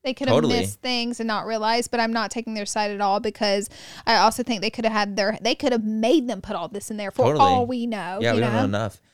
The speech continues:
Speaker 2: Um, but at the end of the day, like, even when, from our own personal experience, like, the brand will always end up approving
Speaker 1: Yeah.
Speaker 2: or disapproving the content that's made. So I'm like,
Speaker 1: No matter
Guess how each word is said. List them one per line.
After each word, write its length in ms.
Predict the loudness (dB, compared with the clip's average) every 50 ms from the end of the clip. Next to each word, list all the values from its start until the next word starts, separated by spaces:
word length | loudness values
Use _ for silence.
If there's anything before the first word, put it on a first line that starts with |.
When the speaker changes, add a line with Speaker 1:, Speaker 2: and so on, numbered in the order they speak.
| _ _ _ _ _
Speaker 2:
Um, 480 | 2 2 2 4 2 0 -2 -4 -6 -8 _ _ _ -8 0
but 400 | 2 4 4 4 2 0 -4 _ _ _ _ _
at 180 | -6 -6 -4 -2
the 80 | -4
end 80 | -4 -2
of 60 | -2
the 60 | 0
day, 120 | 0 0 0
like, 120 | 0 -2
even 260 | -2 -4 -4 -2 -4
when, 160 | -4 -6 -6 -10 _ _ _ -20
from 200 | _ -10 -10 -8 -2
our 140 | -2 0 0
own 140 | 0 -2
personal 260 | -4 -6 -8 -6 -8 -8
experience, 600 | -10 -10 -12 -10 -8 -8 -6 -8 -8 -8 -6 -4
like, 280 | -4 -4 -4 -8 _ _ _ _ _ _ _ _ _
the 80 | -6
brand 380 | -6 -4 -4 -2 -2 -2 -2 -2
will 100 | -4 -4 -4
always 260 | -2 -2 -2 -2 -2
end 100 | -4 -8
up 100 | -8 -8
approving 640 | -8 -10 -12 -10 -6 -6 -6 -4 -4 -4 -4 -4 -4 -2
Speaker 1:
Yeah. 240 | 0 0 0 2
Speaker 2:
or 20 | 0
disapproving 800 | -2 -2 -2 -4 -6 -6 -4 -2 -2 -2 -2 -2 -4 -4 -4 -4
the 80 | -6
content 480 | -6 -6 -6 -6 -6 -4 -6 -6 -6 -6
that's 180 | -6 -10 -8 -10
made. 320 | -10 -8 -6 -6 -6 -6 -4
So 100 | -2 -2
I'm 80 | 0
like, 240 | 0 2 2 2 2
Speaker 1:
No 160 | 2 2 4
matter 180 | 4 4 4 6